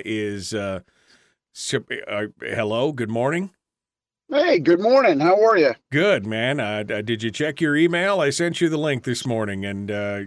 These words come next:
Speaker 2: I, I did, but, uh, I'm not, I'm driving down the road, and these people are crazy down here, Mike, uh,
Speaker 1: Oh.
Speaker 2: Michael. I'm gonna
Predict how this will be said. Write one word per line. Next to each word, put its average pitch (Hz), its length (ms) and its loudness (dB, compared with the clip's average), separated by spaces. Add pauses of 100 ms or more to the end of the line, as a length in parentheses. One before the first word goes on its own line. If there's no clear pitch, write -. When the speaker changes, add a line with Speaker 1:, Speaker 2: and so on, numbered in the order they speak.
Speaker 2:
I, 202 160 4 (960)
I 196 100 6
did, 214 460 8
but, 196 260 4
uh, 202 220 6
I'm 202 120 2
not, 214 220 2 (220)
I'm 180 120 0
driving 202 300 0
down 196 160 2
the 185 100 4
road, 190 240 6
and 156 180 6
these 226 140 2
people 160 300 0
are 131 80 2
crazy 202 560 0
down 139 240 2
here, 139 160 2
Mike, 147 340 2 (140)
uh, 147 260 2
Speaker 1:
Oh. 151 40 -6
Speaker 2:
Michael. 180 500 2
I'm 190 240 2
gonna 190 320 4